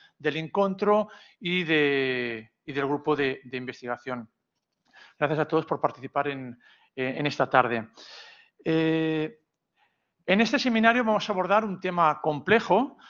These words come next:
como es el del alcance de la, de la prueba ilícita, y la posibilidad de reducirlo a lo que podríamos denominar un mínimo común denominador. ¿Es posible alcanzar este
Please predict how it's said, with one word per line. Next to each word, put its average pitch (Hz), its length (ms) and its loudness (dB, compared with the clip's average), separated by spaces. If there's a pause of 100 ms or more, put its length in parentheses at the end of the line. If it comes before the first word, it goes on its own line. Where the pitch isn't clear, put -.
(140)
como 170 200 -4
es - 100 -4
el 180 80 -2
del 170 100 4
alcance 165 480 2
de 151 80 2
la, 139 300 6
de 135 80 -4
la 131 160 0
prueba 160 200 0
ilícita, 156 640 -2 (520)
y 208 100 -4
la 196 160 6
posibilidad 220 600 0
de 233 500 -2 (240)
reducirlo 220 840 4
a 190 40 6
lo 175 140 4
que 175 100 -8
podríamos 202 420 -2
denominar 202 440 0 (320)
un 233 220 2
mínimo 240 360 6
común 208 300 2
denominador. 165 680 4 (600)
¿Es - 100 -20
posible 233 380 0
alcanzar 175 440 0
este 160 320 -4